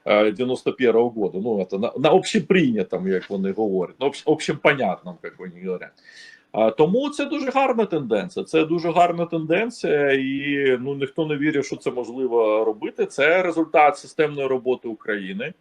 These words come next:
е, системної роботи В П К. Чому я говорю, що В П К це ключовий просто для нас, е, м, ключовий елемент нашої економіки, нашої оборони, який змушує диктувати умови навіть Сполученим Штатам Америки.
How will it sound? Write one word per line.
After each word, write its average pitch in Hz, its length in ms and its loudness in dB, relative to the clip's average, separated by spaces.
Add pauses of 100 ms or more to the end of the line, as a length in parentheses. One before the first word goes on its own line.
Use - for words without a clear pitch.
(580)
е, 113 600 2
системної 127 960 0
роботи 127 420 -4
В 135 160 2
П - 120 -2
К. 104 300 0
Чому 120 300 -8
я 110 60 -4
говорю, 113 320 -2
що 117 180 -6
В 120 160 -8
П - 80 -4
К 123 240 2
це - 140 -14
ключовий 131 680 -8
просто 107 400 -4
для 101 200 -4
нас, 98 400 -2 (400)
е, 107 80 2
м, 98 800 -2 (280)
ключовий 143 500 0
елемент 127 460 2
нашої 123 340 -2
економіки, 120 500 -6
нашої 110 380 0
оборони, 110 420 0
який 107 260 -4
змушує 131 840 2 (440)
диктувати 143 720 4
умови 135 560 2
навіть 143 360 0
Сполученим 131 640 -4
Штатам 127 500 -2
Америки. 139 800 0